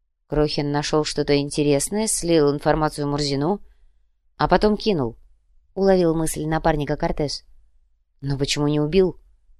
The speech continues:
«Не успел». «Почему не убил сейчас? Почему согласился на разговор? Как Крохин вообще ухитрился кого-то убить? Артефактами он не пользовался,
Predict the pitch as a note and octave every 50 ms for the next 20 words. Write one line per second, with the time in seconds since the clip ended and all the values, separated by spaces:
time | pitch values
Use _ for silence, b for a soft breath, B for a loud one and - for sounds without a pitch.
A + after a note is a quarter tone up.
0 | _ _ _ - D4 D4+ D4+ C#4+ C#4 - - A#3 A#3+ A#3 A3+ G#3+ - - - _
1 | _ _ _ _ - _ _ _ _ _ _ - B2+ - - C3+ E3 F#3+ G3+ F#3
2 | D#3+ C#3 C#3+ C#3 C3+ - C#3+ C3 - - B2 B2+ - - - - - - - _
3 | _ _ _ _ _ _ _ _ _ _ - C3+ - F3 G#3 F#3+ G#3 F3 F#3 F#3
4 | - - G#3 G3+ - F#3+ F#3+ F#3 F#3+ E3 F3 G3 G3+ G3 E3+ C#3 A#2+ - - -
5 | _ _ _ _ - _ _ _ _ _ _ _ _ _ _ _ _ _ _ -
6 | F#3+ F#3+ - - F#3+ G3 G3+ - G3+ G3 F3 F#3 F#3+ F#3+ F#3+ - - - D3 F3
7 | G3 - - G3+ E3 E3+ F3 D#3+ - - D3 - D#3 D3+ D3 C#3 D3 D3 D#3+ E3
8 | C#3+ C#3 B2 - - - - _ _ _ _ _ _ _ _ _ _ _ - C#3+
9 | - - E3 - G#3 G#3 - - D3+ C#3 C3 C3 C3+ C3 C3 C3 - D#3+ E3 F3
10 | F3+ D#3+ D3 D3 - - D3+ C#3+